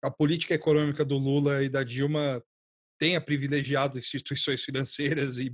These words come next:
e, e o agro, mas é, é só uma questão de não gosto, né? Simplesmente. E aí a aposta do Bo-, por, a, a, quando eu digo que a aposta do Bolsonaro é alta, é porque você não consegue controlar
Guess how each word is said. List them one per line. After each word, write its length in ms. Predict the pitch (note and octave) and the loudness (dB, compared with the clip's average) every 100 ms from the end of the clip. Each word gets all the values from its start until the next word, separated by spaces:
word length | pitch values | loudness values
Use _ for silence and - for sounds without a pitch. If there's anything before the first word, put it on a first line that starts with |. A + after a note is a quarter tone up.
| C#3 | -8
e, 260 | B2+ B2 A2+ _ _ _ - | -6 -6 -8 _ _ _ 0
e 60 | |
o 120 | C#3+ C3 | 2 2
agro, 540 | C#3+ - E3+ C#3+ C3+ _ _ - - - | 2 2 0 -2 -4 _ _ -20 -14 0
mas 520 | D#3 D#3+ D#3+ C#3 - | 4 6 6 2 0
é, 680 | D#3 D3 D3 C#3 C3+ C#3+ C#3+ | 2 4 6 4 2 0 0
é 60 | |
só 160 | C#3 F3 | 2 2
uma 140 | F3 | 2
questão 280 | F3 D#3 D#3+ | 0 2 2
de 120 | C3+ | 2
não 140 | D3+ D#3+ | 2 4
gosto, 540 | C#3+ D#3 - - A2+ G2 - | 6 4 2 -6 -8 -8 -8
né? 300 | A#2+ B2+ A#2 - - | -6 -4 -6 -10 -10
Simplesmente. 580 | C3+ A#2+ A#2 B2 C#3+ - _ - - _ _ _ _ _ - | -8 -8 -6 -6 -6 -12 _ -20 -20 _ _ _ _ _ 0
E 120 | D#3+ | 4
aí 200 | D#3 G#3+ | 6 6
a 40 | |
aposta 520 | G3+ - F3+ A3+ - E3 | 4 2 4 4 2 -4
do 120 | D3+ | -4
Bo-, 140 | D3 | -8
por, 180 | D#3+ F3 - | -6 -8 -6
a, 100 | D#3+ | -8
a, 60 | - C3 - | -8 -16 -6
quando 180 | F3+ G3 | -2 2
eu 80 | F3 | 2
digo 200 | E3+ D3 | 0 -2
que 80 | |
a 60 | D#3 | -2
aposta 340 | C#3+ D3+ D3 | 2 0 0
do 60 | C3 | -6
Bolsonaro 520 | C#3 C3 A#2+ B2 B2 | -6 -6 -6 -6 -6
é 80 | A#2+ | -4
alta, 320 | A#2+ D#3 D#3 | -2 -2 -2
é 40 | - | -8
porque 260 | C#3 - | -10 -8
você 240 | D3 C#3+ D#3+ | -6 -4 -6
não 100 | D#3 | -6
consegue 520 | E3+ D3+ E3 D#3+ C#3+ | -8 -4 -2 -2 -2
controlar 800 | D#3+ D#3 D#3+ C#3 B2+ C3+ C#3+ | -2 -2 -2 0 2 2 0